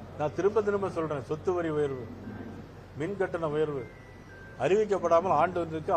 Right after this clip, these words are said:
ஆறு சதவீதம் வரி விதிப்பு, மின் கட்டணத்தில் கூடுதல், எங்கு பார்த்தாலும் கொலை கொள்ளைகள். பிறகு நேற்று மு-, முன்தினம் கூட ராணிப்பேட்டையில ஒரு பத்தாவது வகுப்பு படிக்கிற மாணவியை கத்தி தூக்கி கு-, குத்திருக்காங்க, கூட இருந்த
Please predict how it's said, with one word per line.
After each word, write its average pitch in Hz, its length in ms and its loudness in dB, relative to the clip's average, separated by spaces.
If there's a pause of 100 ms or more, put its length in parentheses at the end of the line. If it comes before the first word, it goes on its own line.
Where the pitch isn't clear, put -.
(100)
ஆறு 185 160 6 (100)
சதவீதம் 165 500 -2 (440)
வரி 175 180 6
விதிப்பு, 170 300 0 (120)
மின் 170 160 -6
கட்டணத்தில் 160 480 -2
கூடுதல், 156 320 -4 (760)
எங்கு 190 260 -2
பார்த்தாலும் 160 460 2
கொலை 156 180 0 (140)
கொள்ளைகள். 151 400 -2 (1040)
பிறகு 170 320 0 (1000)
நேற்று 180 340 -2
மு-, 147 260 -2
முன்தினம் 175 380 -2
கூட 170 100 -2 (100)
ராணிப்பேட்டையில 151 600 -2 (960)
ஒரு 156 100 2 (120)
பத்தாவது 190 400 4
வகுப்பு 170 180 0
படிக்கிற 160 280 0 (120)
மாணவியை 156 480 0 (380)
கத்தி 147 280 0
தூக்கி 170 240 0
கு-, 147 200 -8
குத்திருக்காங்க, 147 500 -6 (640)
கூட 190 180 4
இருந்த 175 180 0